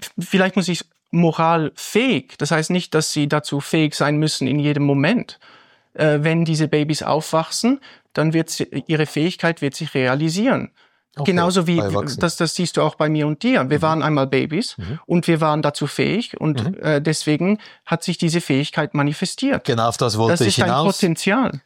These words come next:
Speaker 2: Das wollte ich genau provozieren und jetzt kommen wir zu den schwer behinderten Menschen. Es gibt Menschen, die auch erwachsen, kognitiv schwer behindert sind, die intellektuell auf dem Niveau von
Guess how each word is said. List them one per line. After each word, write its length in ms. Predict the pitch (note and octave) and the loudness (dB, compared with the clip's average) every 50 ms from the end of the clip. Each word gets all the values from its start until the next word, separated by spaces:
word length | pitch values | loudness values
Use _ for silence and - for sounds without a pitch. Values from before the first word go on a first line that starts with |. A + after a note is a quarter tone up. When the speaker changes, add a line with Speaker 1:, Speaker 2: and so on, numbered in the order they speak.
| _ | _
Speaker 2:
Das 160 | - B2 G2+ A#2+ | -2 -2 2 2
wollte 260 | A#2 A#2+ A#2 - A#2 | 2 2 2 2 0
ich 120 | G2+ - | -2 0
genau 300 | - G#2+ G2+ G#2 G2+ G#2 | 0 0 2 2 0 -2
provozieren 720 | - - G#2 G2 G2 F#2 - - - A2 A2+ B2+ C3 B2+ A2 | -2 -2 0 0 0 0 -2 -2 -2 0 2 2 2 2 2
und 60 | G#2 | 0
jetzt 120 | G#2+ G2+ - | 0 0 0
kommen 180 | - G#2 G2+ G#2 | -2 0 2 2
wir 100 | G2 - | 0 2
zu 100 | - G2+ | 2 0
den 120 | G2 F#2+ | 0 0
schwer 240 | - - - G#2+ G#2+ | 0 0 0 0 2
behinderten 480 | G#2 A2 G#2 A#2 B2 A2 F#2+ - - F2 | 2 2 2 4 2 2 0 0 -4 -4
Menschen. 280 | D#2+ D#2 D2+ - - F#2 | -4 -4 -6 -8 -8 -10
Es 80 | - | -4
gibt 120 | - G#2+ F2+ | -2 -2 0
Menschen, 280 | G2+ G2+ G2+ G2 - G#2+ | 0 0 0 0 0 0
die 60 | F#2+ | 0
auch 80 | F2+ F2 | 2 0
erwachsen, 520 | G2 F2 A#2 C#3 - - - - C3+ B2 - - - - - - - _ _ _ | 2 0 0 -2 -2 -4 -4 -2 -4 -4 -4 -8 -18 -20 -20 -20 -20 _ _ _
kognitiv 640 | - - G#2 G#2 A#2 G#2 - - G2+ F#2+ F#2+ - - | -2 -2 0 2 0 0 0 0 0 0 0 -2 -6
schwer 260 | - - - A2+ G#2+ | -8 -2 0 0 2
behindert 400 | G2+ G2 F#2 G#2 B2+ C3+ C#3+ - | 2 2 2 2 0 -2 -4 -4
sind, 320 | - - A#2+ A#2 A#2+ - - _ - - - - _ _ - | -2 0 0 0 0 -2 -6 _ -20 -20 -20 -20 _ _ -2
die 140 | A#2 A2 G#2 | 0 0 0
intellektuell 640 | G#2 - - G2 G2 F#2 - - A2 G2 G2 G2 | 0 0 0 0 0 0 0 0 0 2 2 2
auf 100 | F2 F2 | 2 0
dem 160 | - - G2+ F#2 | 0 -2 -2 0
Niveau 340 | F#2 F#2 F#2 G2 F2+ F2+ - _ _ _ _ _ _ _ _ _ | 2 4 4 2 2 0 -6 _ _ _ _ _ _ _ _ _
von 440 | _ - - G2 F2+ F2 F2 F#2+ - | _ -8 -4 -2 -2 0 -2 -4 -8